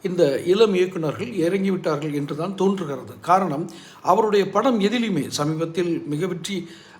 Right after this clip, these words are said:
அ, அதாவது வணிக ரீதியாக வெற்றி பெற்ற ரஜினியின் படங்களை கூர்ந்து கவனித்தால் ஒரு விஷயம் இருக்கும், ஃபேண்டசி. இதை தவிர அங்கு வேறொன்றும் இருக்காது.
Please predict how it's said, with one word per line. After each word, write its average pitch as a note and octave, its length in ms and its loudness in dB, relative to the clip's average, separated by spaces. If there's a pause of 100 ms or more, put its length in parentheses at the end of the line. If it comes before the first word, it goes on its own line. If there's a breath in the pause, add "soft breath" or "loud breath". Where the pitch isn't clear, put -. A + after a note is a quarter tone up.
அ, D#3 320 -4
அதாவது D#3+ 640 0 (280)
வணிக A#3 320 2
ரீதியாக G#3 460 2
வெற்றி E3+ 260 0
பெற்ற D#3 260 -4
ரஜினியின் E3 440 -6
படங்களை E3+ 400 -4
கூர்ந்து A3+ 360 -2
கவனித்தால் D3+ 520 -4 (440 loud breath)
ஒரு A3+ 180 0
விஷயம் F#3+ 400 0
இருக்கும், - 420 -6
ஃபேண்டசி. F#3+ 460 0 (540 loud breath)
இதை G3+ 220 0
தவிர G#3 260 2
அங்கு F3+ 180 0
வேறொன்றும் E3 460 -2
இருக்காது. C#3 400 -6